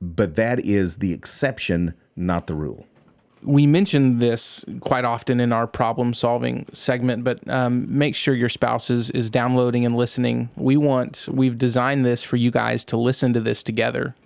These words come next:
Speaker 2: and then problem solve your relationship together. It, it's not helpful if just you as the husband or you are the, as the wife are listening and then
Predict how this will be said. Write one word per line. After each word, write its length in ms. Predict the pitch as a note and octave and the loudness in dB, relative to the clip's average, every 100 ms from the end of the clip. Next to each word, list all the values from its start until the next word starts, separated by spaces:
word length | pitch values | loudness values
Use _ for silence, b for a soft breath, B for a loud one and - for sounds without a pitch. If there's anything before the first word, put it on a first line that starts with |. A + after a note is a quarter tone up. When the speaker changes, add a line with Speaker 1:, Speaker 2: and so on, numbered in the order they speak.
| - | -4
Speaker 2:
and 220 | B2 B2 | -2 -2
then 280 | - B2+ C3+ | 0 4 4
problem 560 | - A#2+ A2+ B2 B2 A#2+ | 4 0 0 0 0 2
solve 500 | A#2 A#2 A#2 A#2 A#2 | 0 0 -2 -4 -4
your 160 | A#2 | -2
relationship 640 | A2 G#2+ - - A#2 - - | 0 0 0 -2 -2 -4 -4
together. 400 | A#2 A2 - - | -4 -2 -2 -2
It, 180 | - | -4
it's 220 | A#2 A#2+ C3 | -6 -4 -4
not 160 | A2+ | -4
helpful 580 | - D3+ - - A#2 B2+ B B B B | -2 -4 -2 -2 -2 -2 B B B B
if 240 | B2+ A2 D3+ | -2 -2 -2
just 320 | B2+ B2 - | 0 2 2
you 240 | B2+ C3 | 4 4
as 100 | B2+ | 4
the 120 | A2+ A#2 | 2 2
husband 340 | B2 A2+ A#2+ | 0 2 0
or 40 | |
you 220 | A#2+ B2 B2 | 4 4 4
are 80 | |
the, 160 | A#2 A#2+ C3 | 2 0 0
as 160 | B2 | 0
the 100 | A#2+ | 2
wife 380 | A2+ A2+ A#2 - | 0 0 -2 -2
are 80 | A#2+ | 0
listening 580 | A#2+ A#2 A#2+ A2+ A2 A2+ | 0 0 0 0 -2 -2
and 320 | A2 A2+ A#2 | -2 -4 -6
then 600 | A#2 A#2 A2+ A2+ A#2 B2 | -2 -2 0 -2 -6 -10